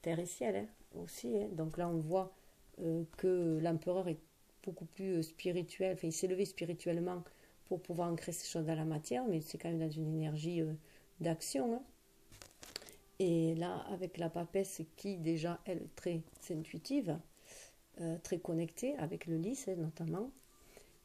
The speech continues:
Et, euh, et la grenade, là, nous fait penser qu'il y a un secret que, qui va être, euh, libéré, hein. En tout cas, une envie de libérer ce secret qui commence peut-être à lui peser sur le cœur, hein,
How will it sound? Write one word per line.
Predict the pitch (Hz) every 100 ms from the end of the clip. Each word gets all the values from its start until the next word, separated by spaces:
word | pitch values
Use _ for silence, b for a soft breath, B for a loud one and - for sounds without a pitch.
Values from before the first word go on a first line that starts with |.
| - 196
Et, | 185
euh, | 160 143 143 143 - - - -
et | 190
la | 170
grenade, | 165 160 165 165 226
là, | 208 185
nous | 202
fait | 165 160
penser | - 160 160 202
qu'il | -
y | 160
a |
un |
secret | 156 - 165 - 185
que, | 180
qui | 160 -
va | 165
être, | 165 - 175
euh, | 170 180
libéré, | 190 180 170 202 202 170
hein. | - B B B B -
En |
tout | 165
cas, | -
une | 202 175
envie | 170
de | 170 165
libérer | 156 156 165 160
ce | - 160
secret | - 165 -
qui | 190 -
commence | 165 160
peut-être | - 175 170
à | 170
lui | 165
peser | 156 175 165
sur | 156 165
le | 165
cœur, | 165 247
hein, | 190